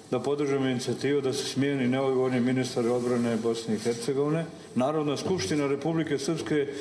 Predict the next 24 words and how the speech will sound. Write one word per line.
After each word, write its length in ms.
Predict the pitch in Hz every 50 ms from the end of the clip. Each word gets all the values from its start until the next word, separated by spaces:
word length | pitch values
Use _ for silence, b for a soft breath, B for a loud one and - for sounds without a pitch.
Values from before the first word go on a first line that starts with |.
| B 220 - -
prije 220 | 147 165 160 147 143
nekoliko 380 | 165 165 175 165 147 156 156
mjeseci 640 | 147 147 135 - - 139 147 151 147 - - 117 -
tražila 580 | - 131 139 147 156 156 143 160 156 147 135 123
razgovore 460 | 139 147 147 143 143 147 139 135 131
sa 140 | - - 117
Federacijom 760 | - 135 120 117 123 127 131 139 143 135 - - 143 131 120
koju 160 | - 127 123
je 60 | 127
odbio 340 | 135 135 135 139 139 131 123
Bakir 400 | 113 123 127 127 127 - 135 123
Izetbegović. 720 | 120 120 123 113 110 123 131 135 135 135 127 120 104 -
Imate 400 | 127 127 139 139 131 120 127 123
zaključke, 640 | 113 117 131 135 139 135 - - 131 - - 139 127 - B B B B B B B B
gospođa 440 | 123 143 143 143 - 143 131 127 123
Željka 340 | 117 139 151 147 147 147 135
Cvijanović 680 | 113 127 131 135 135 139 143 147 143 139 135 139 - -
na 60 | 120 110
povlaštenju 560 | - 131 127 131 127 131 - - 139 139 139 135
Narodne 380 | 135 135 139 143 135 135 123
skupštine 480 | - - - 143 131 - 143 135 127 117
tražila 460 | 113 120 127 127 135 139 139 139 120
format 480 | - 131 131 135 139 143 135 123 113 123
razgovora 600 | 131 135 131 123 123 135 131 131 127 127 120